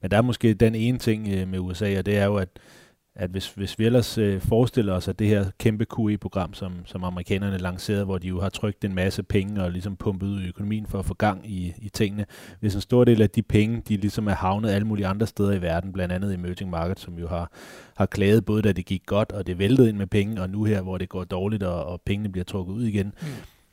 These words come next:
Speaker 1: jamen, så er U S A jo så også, øh, forrest i, øh, i, øh, i den cyklus og, og er begyndt at trække, øh, de her penge tilbage igen. Så hvis det ellers betyder, at når der kommer dårligere stemning på markederne, så bliver der trukket flere penge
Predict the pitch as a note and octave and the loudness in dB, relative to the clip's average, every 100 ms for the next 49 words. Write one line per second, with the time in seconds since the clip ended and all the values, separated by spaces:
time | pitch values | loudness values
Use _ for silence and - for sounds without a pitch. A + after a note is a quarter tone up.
0 | _ - G2+ B2+ A#2 A2 G#2+ G2 G2+ F#2+ | _ -2 0 4 4 6 4 2 0 2
1 | B2 A#2 A#2 G#2+ A2 - G2+ - C3+ B2+ | 4 4 2 0 0 -2 2 6 6 6
2 | - - A2+ G#2 F#2+ F#2 F2+ F2+ - G#2 | -2 -8 -4 -2 0 0 -2 -4 -10 -8
3 | G2 F#2 F2 D2 F#2 A2 G#2+ G2+ - A2+ | -4 -2 -4 -6 -4 -2 -4 -4 -2 0
4 | B2+ A2+ - F#2 F2+ F#2 F#2+ G2+ A#2 A2 | 0 0 -2 -4 -4 -6 -6 -4 -4 -4
5 | A2 - G2 F2+ F#2+ F2+ - G#2 - G#2+ | -6 0 0 0 -2 -8 -8 -10 -2 0
6 | G#2 - G2 G2+ - G2+ B2 C#3+ G2 F2+ | 0 0 -2 -4 -6 2 6 6 2 -4
7 | - - E2 - G#2+ G2+ - C#3+ B2+ A#2 | -8 -14 -14 -4 -2 -2 4 6 8 6
8 | F#2+ A2 - A#2 A#2 G2+ G2 F2+ - G2 | 0 -6 -2 0 0 0 -4 -4 -4 -6
9 | F#2 E2+ - - - - A2+ B2+ C#3+ G#2+ | -4 -8 -12 -20 -20 0 4 8 8 8
10 | - G#2 G#2 G2 F#2 F#2+ B2+ C3+ G#2+ - | 4 0 -2 -4 -2 2 2 2 0 -8
11 | F#2+ G#2+ F#2+ - F#2+ F2+ - G#2 G#2+ A#2 | -2 0 0 -4 -6 -6 -4 0 2 2
12 | G#2 G2+ | 0 -2